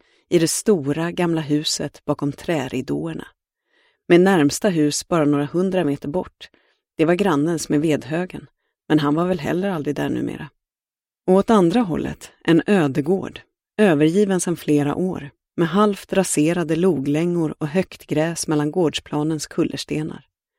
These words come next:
Boningshuset stod fortfarande kvar, tämligen intakt så när som på att alla fönsterrutorna ut med vägen var sönderslagna.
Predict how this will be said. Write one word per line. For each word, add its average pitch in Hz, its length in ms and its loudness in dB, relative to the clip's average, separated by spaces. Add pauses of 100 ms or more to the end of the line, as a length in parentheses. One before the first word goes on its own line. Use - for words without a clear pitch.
(500)
Boningshuset 196 840 4
stod 151 220 -4
fortfarande 175 460 -2
kvar, - 360 -10 (460)
tämligen 170 460 4
intakt 170 500 -2
så - 120 -2
när 151 200 4
som 147 160 -2
på - 100 -8
att 147 100 -4
alla 147 220 -2
fönsterrutorna 151 880 -4 (280)
ut 160 160 0
med 151 140 4
vägen 160 400 0
var 143 60 -4
sönderslagna. 156 840 -6